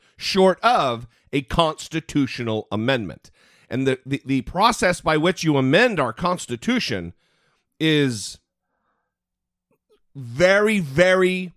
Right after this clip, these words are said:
intensely complex for a reason. There are several moving parts that don't just involve people in Washington, D C.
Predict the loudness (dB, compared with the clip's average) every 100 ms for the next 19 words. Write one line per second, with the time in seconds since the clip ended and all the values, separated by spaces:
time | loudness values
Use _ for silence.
0 | _ _ _ _ -8 -6 -6 -2 2 2
1 | 2 -2 -2 0 -2 -2 -2 -2 -2 -12
2 | -14 -16 _ _ _ _ _ 2 4 4
3 | 4 2 2 -6 -6 -4 -2 -2 -4 -4
4 | 0 0 2 2 4 4 4 0 -2 -2
5 | -4 -6 -2 0 0 0 -4 -2 -4 0
6 | 0 0 -2 -6 -4 -4 -2 -4 -8 -10
7 | -10 -10 -8 -6 -6 -8